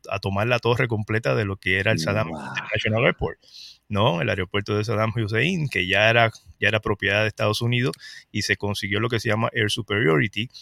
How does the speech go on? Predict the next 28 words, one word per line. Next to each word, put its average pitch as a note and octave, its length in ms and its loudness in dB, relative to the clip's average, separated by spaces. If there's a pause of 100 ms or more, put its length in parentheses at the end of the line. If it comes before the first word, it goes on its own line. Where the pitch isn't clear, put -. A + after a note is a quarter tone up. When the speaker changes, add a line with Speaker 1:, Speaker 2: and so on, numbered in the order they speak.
(220)
Speaker 1:
donde F#2+ 300 -2
todos D#3 400 0
los D3 140 4
aviones C3+ 340 2
que C3 60 -6
estaban B2+ 260 2
volando, A2 280 0
todos B2 160 0
los C3 100 4
helicópteros, C3 560 -2
todo A#2 260 2 (100)
era A2+ 340 2
literalmente G2+ 560 -2
estadounidense A2 680 0
o D#3+ 260 2 (380)
de G2 180 2
los, F#2 280 2
Speaker 2:
Wow. E2 340 -6
Speaker 1:
de G2+ 60 -2
los G#2 180 2
aliados. - 720 -4
Y, G2+ 360 -2 (240)
y A2 80 4
ese A#2 160 6
fue D#3+ 120 2
mi F3 120 0
primer B2 300 2
trabajo C#3 480 4